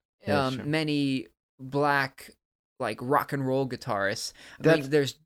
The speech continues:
Speaker 2: been Jimi Hendrix and stuff like that, but, like, but he, he
Speaker 1: That's
Speaker 2: was
Speaker 1: actually, it's really hard for, yeah, that's a whole, never mind. That's a whole nother
Speaker 2: Yeah, it
Speaker 1: conversation.
Speaker 2: <laughs>
Speaker 1: Continue.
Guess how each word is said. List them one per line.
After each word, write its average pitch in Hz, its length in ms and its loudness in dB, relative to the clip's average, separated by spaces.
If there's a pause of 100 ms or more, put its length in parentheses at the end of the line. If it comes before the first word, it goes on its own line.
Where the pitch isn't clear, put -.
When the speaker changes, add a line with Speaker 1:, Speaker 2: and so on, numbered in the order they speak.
(160)
Speaker 2:
been 185 200 0
Jimi 139 320 -2
Hendrix 147 540 -2
and 143 120 -6
stuff - 180 -10
like 165 140 -6
that, 180 260 -2
but, - 140 -4
like, 113 300 0 (580)
but 135 420 0 (380)
he, 156 380 -4
he 151 220 -2
Speaker 1:
That's 147 60 8
Speaker 2:
was 151 120 4
Speaker 1:
actually, 135 440 4
it's 135 160 -2
really 151 300 4
hard 131 400 2
for, 113 540 -2 (560)
yeah, 120 160 6
that's 117 240 2
a 107 40 -2
whole, 104 220 0
never 110 220 0
mind. 98 340 -6
That's 107 140 -2
a - 20 -4
whole 113 100 2
nother 107 160 0
Speaker 2:
Yeah, 123 60 0 (200)
it 151 180 0
Speaker 1:
conversation. 107 140 -16 (200)
Speaker 2:
<laughs> 147 280 0
Speaker 1:
Continue. 135 540 0